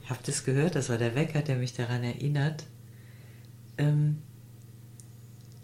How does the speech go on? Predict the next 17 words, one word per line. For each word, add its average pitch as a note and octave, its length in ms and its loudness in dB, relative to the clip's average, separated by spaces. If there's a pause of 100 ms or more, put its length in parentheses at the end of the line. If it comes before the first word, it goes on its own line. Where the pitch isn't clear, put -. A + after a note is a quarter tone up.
(100)
dass F3 360 6
wir F3 400 10
tatsächlich F#3 760 4
selbstbestimmend D#3 1200 6
sind, B2 540 4
dass D3+ 220 4
wir E3+ 140 4
tatsächlich E3+ 880 2 (760)
selbst F3+ 880 8
jeden F#3 540 8
einzelnen E3+ 680 6
Schritt - 460 2 (300)
auf D3+ 200 0
den C#3 240 -2
Boden D3 500 2 (140)
setzen, C#3 640 0 (1080)
um D#3 340 6